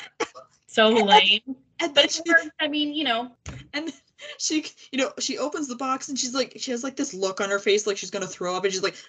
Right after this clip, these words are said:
Speaker 1: "Uh, nope, that's not the ice cream sandwiches." And Bess sneakily takes a photo of the arm
Speaker 2: She
Speaker 1: while,
Speaker 2: does.
Speaker 1: while Bess does that whole, like, distraction thing.
Speaker 2: Yep.
Speaker 1: And so then they just take off.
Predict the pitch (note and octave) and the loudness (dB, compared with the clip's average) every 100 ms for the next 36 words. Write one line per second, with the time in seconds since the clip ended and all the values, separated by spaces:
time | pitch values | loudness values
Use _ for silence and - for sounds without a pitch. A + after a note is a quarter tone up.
0 | _ - G3 G#3 - A3 G#3+ G#3 B3 F3+ | _ -2 2 2 -2 -8 2 2 4 2
1 | A#3 A3 A#3+ A#3+ B3 C4+ C4 D4+ D4+ - | 2 4 4 4 0 0 -2 -8 -8 0
2 | D#4 D#4+ B3 B3+ B3+ - - G3+ A#3+ A#3 | 2 2 -2 -4 -6 -10 -14 -4 -2 -2
3 | G#3+ A#3+ - - - - G#3+ C4 D4+ D#4 | 0 0 -2 -6 -8 -4 0 2 2 0
4 | B3+ G3+ G3+ A3+ - - A3+ A3+ - A3+ | -2 -2 -2 -6 -10 2 4 4 2 -2
5 | A#3 A3+ G3+ F#3+ F#3 - F3+ F3 E3+ E3 | 0 2 2 0 -2 -4 -6 -2 -2 -2
6 | E3 C#3+ D3+ E3+ _ - F3+ F3 E3+ E3+ | -4 -6 -10 -14 _ -10 0 2 2 0
7 | _ F#3 F3+ F3 F3 F3 - D#3+ D#3 E3 | _ -6 -4 -2 0 0 0 0 0 -2
8 | D3+ D#3 F3 D#3+ D3+ D#3 _ D#3 D3 D#3+ | -4 -4 0 2 2 -2 _ -6 -4 -2
9 | - - E3+ D3 - D3+ D#3 B2+ A#2+ - | -4 -2 -2 -2 -6 -6 -6 -6 -6 -10
10 | - - - G3+ F3+ F3+ - F3+ F3+ F3+ | -20 -20 -10 -4 -2 -2 2 2 2 0
11 | E3+ E3 D#3+ - E3+ D3+ C#3 G3 - - | 0 -2 -10 -2 0 2 2 2 0 -10